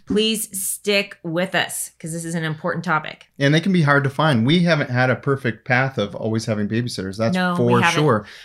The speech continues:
Speaker 1: And
Speaker 2: Part
Speaker 1: we'll
Speaker 2: of,
Speaker 1: share our story
Speaker 2: but
Speaker 1: too.
Speaker 2: part of that is because we do have some really high standards,
Speaker 1: Mm-hmm.
Speaker 2: which should actually be the standard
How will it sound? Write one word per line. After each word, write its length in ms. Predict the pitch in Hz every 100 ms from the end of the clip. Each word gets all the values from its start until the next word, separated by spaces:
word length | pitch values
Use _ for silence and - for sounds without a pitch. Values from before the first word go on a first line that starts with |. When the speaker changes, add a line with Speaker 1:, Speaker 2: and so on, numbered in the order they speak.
| -
Speaker 1:
And 80 | 165
Speaker 2:
Part 180 | 151 175
Speaker 1:
we'll 80 | 185
Speaker 2:
of, 40 |
Speaker 1:
share 140 | 170
our 100 | 160
story 360 | 160 - 139 80
Speaker 2:
but 100 | 170
Speaker 1:
too. 80 | -
Speaker 2:
part 320 | 147 165 220
of 140 | 208 110
that 340 | 104 123 -
is 160 | 127 117
because 600 | 127 - 117 113 135 -
we 140 | 113 120
do 220 | 127 147
have 280 | 113 113 123
some 320 | 117 107 107
really 400 | 110 110 123 123 _
high 420 | - 110 104 104
standards, 760 | - - 120 139 113 104 104 -
Speaker 1:
Mm-hmm. 280 | 190 185 165
Speaker 2:
which 240 | 156 127 123
should 460 | - 143 127 123 _ -
actually 480 | 131 165 - 165 131
be 380 | 107 123 113 -
the 400 | 110 104 117 170
standard 560 | 170 120 110 104 104